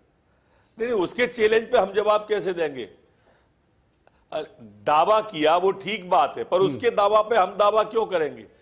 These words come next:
Speaker 1: हमारा अपना दावा होगा ना।
Speaker 2: अच्छा।
Speaker 1: हम उनके ऊपर क्यों बोलेंगे, एक पैसे लेके काम करने वाले व्यक्ति के ऊपर?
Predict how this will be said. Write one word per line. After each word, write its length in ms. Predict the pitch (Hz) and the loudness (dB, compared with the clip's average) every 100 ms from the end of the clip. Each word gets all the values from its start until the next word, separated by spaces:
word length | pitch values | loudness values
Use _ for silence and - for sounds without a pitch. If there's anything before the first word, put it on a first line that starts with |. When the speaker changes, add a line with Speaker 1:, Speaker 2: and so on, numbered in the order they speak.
| _ _ 117 | _ _ -8
Speaker 1:
हमारा 320 | 127 170 190 | 0 4 4
अपना 300 | 156 196 220 | 2 -2 -2
दावा 300 | 185 170 151 | 0 2 2
होगा 300 | 113 104 131 | -2 -8 -10
ना। 360 | 208 214 135 _ _ _ _ _ | -8 -8 -12 _ _ _ _ _
Speaker 2:
अच्छा। 380 | 147 - 160 117 _ - | -16 -12 -12 -12 _ -4
Speaker 1:
हम 80 | 202 | -2
उनके 300 | 247 247 247 | -4 0 0
ऊपर 300 | 247 262 - | 2 0 0
क्यों 240 | 247 226 | 0 0
बोलेंगे, 360 | 226 220 214 220 | 0 0 0 -2
एक 160 | 214 | 0
पैसे 260 | 190 170 190 | -2 -2 -2
लेके 240 | 190 190 | -2 -4
काम 280 | 190 170 175 | -2 -2 0
करने 240 | 175 160 | -4 -2
वाले 240 | 165 160 156 | -2 -2 -2
व्यक्ति 320 | 151 147 156 | -4 -6 -14
के 120 | 135 | -10
ऊपर? 420 | 131 120 127 - | -10 -10 -12 -14